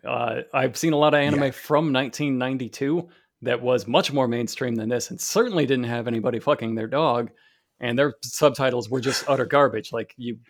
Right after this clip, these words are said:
Speaker 1: couldn't make heads or tails of what they were trying to say. So for this one to get such a careful, I gotta assume it had an audience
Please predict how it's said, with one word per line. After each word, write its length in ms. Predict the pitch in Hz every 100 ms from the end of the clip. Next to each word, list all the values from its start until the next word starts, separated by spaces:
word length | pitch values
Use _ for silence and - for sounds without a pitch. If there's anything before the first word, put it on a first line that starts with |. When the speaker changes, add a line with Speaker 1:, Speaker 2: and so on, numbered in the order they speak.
| _ -
Speaker 1:
couldn't 200 | 156 123
make 280 | 123 113 - -
heads 160 | 110
or 40 | 90
tails 220 | 123 113
of 80 | 104
what 120 | 117
they 60 | -
were 100 | 113
trying 220 | 123 110
to 40 | 110
say. 260 | 139 120
So 120 | 107 120
for 120 | 151
this 160 | 185
one 160 | 165 139
to 100 | 113
get 240 | 127 123 - _ _ _ -
such 360 | - - 147 135
a 40 |
careful, 720 | 107 - 135 131 120 107 - _ 131
I 80 |
gotta 280 | 135 113 214
assume 320 | 160 - 127
it 60 | 117
had 180 | 120 127
an 100 | 110
audience 680 | 117 190 220 214 226 -